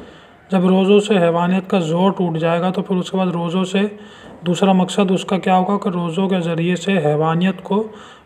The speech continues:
रूहानियत के ताबे बनाना, मतलब जो रूहानियत है, वो हैवानियत के ताबे हो जाए।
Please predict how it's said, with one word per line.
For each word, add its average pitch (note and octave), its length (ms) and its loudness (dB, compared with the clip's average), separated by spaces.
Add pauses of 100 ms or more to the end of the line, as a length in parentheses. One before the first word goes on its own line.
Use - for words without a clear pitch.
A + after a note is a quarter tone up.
(120)
रूहानियत F3+ 540 4
के G3+ 120 0
ताबे E3+ 360 0
बनाना, C#3+ 420 -6 (1700)
मतलब F3 220 -2
जो G3 120 2
रूहानियत E3 600 0
है, F#3+ 120 2
वो F3+ 260 -2
हैवानियत E3 600 0
के G#3 140 0 (340)
ताबे E3 260 2
हो D#3 160 2
जाए। C#3+ 240 -4